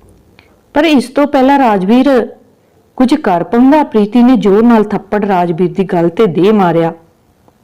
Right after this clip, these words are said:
ਅਚਾਨਕ ਪਏ ਇਸ ਥੱਪੜ ਨਾਲ ਸਾਰੇ ਹੈਰਾਨ ਰਹਿ ਗਏ, ਪਰ ਪ੍ਰੀਤੀ ਨੇ ਬੋਲਣਾ ਜਾਰੀ ਰੱਖਿਆ, "ਕਮਜ਼ੋਰ ਨਹੀਂ ਹਾਂ ਮੈਂ, ਯਾਦ ਰੱਖੀ, ਹੁਣ ਮੇਰੇ ਤੇ ਹੱਥ ਚੁੱਕਿਆ ਤਾਂ ਘਰੇਲੂ ਹਿੰਸਾ ਦੇ ਮਾਮਲੇ ਵਿੱਚ ਜੇਲ੍ਹ ਵਿੱਚ ਸੁੱਟ ਦੇਵਾਂਗੀ।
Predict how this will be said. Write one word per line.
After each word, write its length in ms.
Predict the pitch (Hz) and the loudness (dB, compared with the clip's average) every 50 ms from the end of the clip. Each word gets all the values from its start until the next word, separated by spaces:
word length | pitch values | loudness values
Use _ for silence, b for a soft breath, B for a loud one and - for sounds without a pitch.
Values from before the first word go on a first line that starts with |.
| _ _ - 196 | _ _ -8 -6
ਅਚਾਨਕ 420 | 202 - 196 180 170 175 175 180 | -4 -2 -2 -2 -2 -2 -4 -4
ਪਏ 240 | 214 - 247 233 226 | -4 -2 0 2 2
ਇਸ 140 | 233 220 226 | 0 0 -2
ਥੱਪੜ 320 | - - 233 - - 247 | -6 -8 -8 -4 -2 0
ਨਾਲ 300 | 254 262 277 285 277 220 B B B B B B B B B | 2 2 4 2 2 0 B B B B B B B B B
ਸਾਰੇ 280 | - - 302 330 349 349 | -4 -2 0 0 2 0
ਹੈਰਾਨ 380 | 330 330 311 262 220 190 170 | 0 0 0 0 0 0 0
ਰਹਿ 140 | 170 170 165 | 0 0 0
ਗਏ, 240 | 160 170 160 165 - - _ _ _ _ _ _ | 0 -2 -2 -4 -8 -14 _ _ _ _ _ _
ਪਰ 120 | - 180 | -6 -6
ਪ੍ਰੀਤੀ 420 | 190 190 - 180 175 - - 208 196 | -4 -2 -2 -2 -2 -2 -2 -2 0
ਨੇ 140 | 202 214 208 | 0 0 0
ਬੋਲਣਾ 380 | 175 180 175 170 170 180 226 | 0 0 0 0 0 0 0
ਜਾਰੀ 320 | 247 233 262 208 175 175 165 | 2 2 0 0 -2 -2 -2
ਰੱਖਿਆ, 380 | 208 202 202 - 185 175 180 - _ _ _ _ _ _ _ _ _ _ _ _ _ _ _ _ _ _ _ _ _ - | -4 -4 -4 -6 -8 -10 -10 -12 _ _ _ _ _ _ _ _ _ _ _ _ _ _ _ _ _ _ _ _ _ -2
"ਕਮਜ਼ੋਰ 440 | 196 190 202 185 185 185 185 190 | 0 0 2 2 2 2 2 2
ਨਹੀਂ 200 | 190 208 202 202 | 2 2 2 2
ਹਾਂ 120 | 233 277 285 | 2 4 4
ਮੈਂ, 200 | 277 254 233 - - - - _ _ _ _ _ - 165 - | 2 2 0 -2 -6 -12 -20 _ _ _ _ _ -8 -4 -2
ਯਾਦ 240 | 208 190 185 185 185 | -2 -2 -2 -2 -2
ਰੱਖੀ, 540 | 226 233 233 - - 208 220 240 240 233 B B B B B B B B B B B - | -2 -4 -4 -4 -4 -2 0 0 -2 -4 B B B B B B B B B B B 0
ਹੁਣ 100 | 320 370 | 2 2
ਮੇਰੇ 280 | 370 330 302 277 320 339 | 4 4 4 2 2 2
ਤੇ 140 | 330 359 330 | 0 0 0
ਹੱਥ 280 | 302 277 240 233 - | 0 -2 -2 -4 -6
ਚੁੱਕਿਆ 380 | 202 - 208 190 - - 196 196 | -6 -4 -6 -6 -2 -2 -2 -2
ਤਾਂ 140 | 190 247 262 | -2 -2 -4
ਘਰੇਲੂ 420 | 262 - 220 220 196 180 196 202 | -2 0 0 0 2 2 0 0
ਹਿੰਸਾ 340 | 220 226 208 185 - 185 185 | 0 0 0 -2 -2 -2 -2
ਦੇ 120 | 165 196 | 0 0
ਮਾਮਲੇ 380 | 196 190 180 175 170 175 180 180 | 0 0 0 -2 -2 -2 0 0
ਵਿੱਚ 200 | 185 190 - 302 | 0 0 0 0
ਜੇਲ੍ਹ 300 | 262 202 220 202 196 196 | 0 2 2 2 2 2
ਵਿੱਚ 200 | 202 202 202 202 | 0 -2 -2 -4
ਸੁੱਟ 240 | - - 196 165 160 | -4 -2 -2 -2 -2
ਦੇਵਾਂਗੀ। 480 | 185 185 185 190 214 233 220 202 - | -4 -2 0 0 2 2 0 0 -2